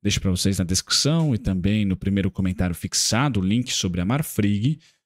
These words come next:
Mas hoje, dia vinte e sete de fevereiro, sim, os últimos dias aí do mês de fevereiro, vamos falar sobre bif Minerva três. Pautas do vídeo, pessoal, a gente vai falar sobre tese de investimento,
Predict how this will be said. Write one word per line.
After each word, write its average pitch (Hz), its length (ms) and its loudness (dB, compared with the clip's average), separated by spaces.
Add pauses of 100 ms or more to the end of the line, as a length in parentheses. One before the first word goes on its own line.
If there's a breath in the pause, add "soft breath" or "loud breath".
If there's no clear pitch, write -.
Mas 131 180 -4
hoje, 190 240 2
dia 117 160 2
vinte 139 220 0
e - 40 0
sete 139 300 -2
de - 80 -14
fevereiro, 110 480 0
sim, 160 400 0
os 110 80 -2
últimos 127 420 0
dias 87 380 0
aí 95 160 2
do 82 100 -4
mês 90 200 0
de - 60 -12
fevereiro, 143 420 0 (100)
vamos 120 160 0
falar 104 240 0
sobre 110 260 0
bif 107 440 -2
Minerva 107 340 2
três. - 420 -2
Pautas 185 440 -2
do 135 100 0
vídeo, 135 240 0
pessoal, 120 400 0
a - 20 0
gente 110 200 -2
vai 104 120 0
falar 90 220 -2
sobre 90 220 -2
tese 104 280 0
de 92 80 0
investimento, 120 800 0